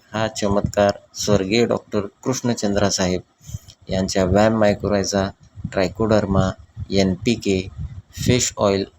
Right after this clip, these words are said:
आणि वेस्ट डिकम्पोजर, इकोफंगी या जैविक मदर कल्चर, जीवाणू क-, मदर कल्चर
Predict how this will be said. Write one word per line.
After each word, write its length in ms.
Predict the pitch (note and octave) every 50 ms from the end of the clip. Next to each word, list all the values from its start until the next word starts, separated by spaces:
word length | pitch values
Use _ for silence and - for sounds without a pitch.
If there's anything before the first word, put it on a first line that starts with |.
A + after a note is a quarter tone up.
| _ -
आणि 420 | G2 F#2+ F#2 F#2+ F#2+ F#2+ - - -
वेस्ट 360 | F2 F#2 A2 A#2 - - -
डिकम्पोजर, 840 | G#2 - A2 G2+ G2+ - A2 G#2 G#2 - A2 G#2+ G2 G#2 G#2+ G#2 G#2 G2+ - - -
इकोफंगी 640 | A#2 A#2+ - C#3+ B2+ B2+ - A2+ G#2 G2+ G2+ G2 G2 - _ _ _ - - - - - _ -
या 360 | G2+ G#2+ A2 A2 A2+ A2+ A2+ - - - - -
जैविक 500 | - G#2+ G#2+ G#2 G#2 A2 B2 B2+ A#2+ - - -
मदर 320 | A2+ A2 G#2 G2+ G#2 G#2
कल्चर, 500 | G2+ - G#2 G2+ G2 - - G#2 G2+ G2+ G2+ F#2 - - - - - _ _ _ -
जीवाणू 380 | - G#2 G2 G#2 G#2 G#2 G#2+
क-, 120 | G#2 - G2
मदर 340 | G#2 G2+ G2+ G2+ F#2 G2+ F#2
कल्चर 400 | - F#2 F#2+ F2+ F#2+ G2 F#2+